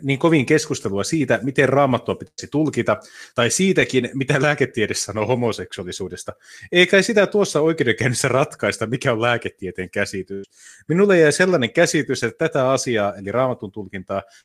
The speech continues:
käsiteltiin monitahoisemmin kuin olisi ollut tarpeen, Tolvanen sanoi Iltalehdelle. Ja tämäkin on sinänsä hauskaa, että onko se oikeudenkäynnin kannalta,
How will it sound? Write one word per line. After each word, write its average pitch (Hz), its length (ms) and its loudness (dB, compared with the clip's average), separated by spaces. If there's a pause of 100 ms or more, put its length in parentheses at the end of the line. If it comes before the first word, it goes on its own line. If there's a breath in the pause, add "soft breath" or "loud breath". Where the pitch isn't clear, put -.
(120 soft breath)
käsiteltiin 135 520 0
monitahoisemmin 127 760 -2
kuin 107 100 -4
olisi 104 140 -4
ollut 95 160 -8
tarpeen, 107 540 0
Tolvanen 98 360 -4
sanoi 90 280 -8
Iltalehdelle. 87 640 -10 (540 loud breath)
Ja 110 60 -10
tämäkin 170 240 2
on 185 40 2
sinänsä 175 280 0
hauskaa, 160 420 2
että 113 320 -2
onko 175 280 -2
se 147 240 2 (600 soft breath)
oikeudenkäynnin 151 680 2 (120)
kannalta, 113 680 0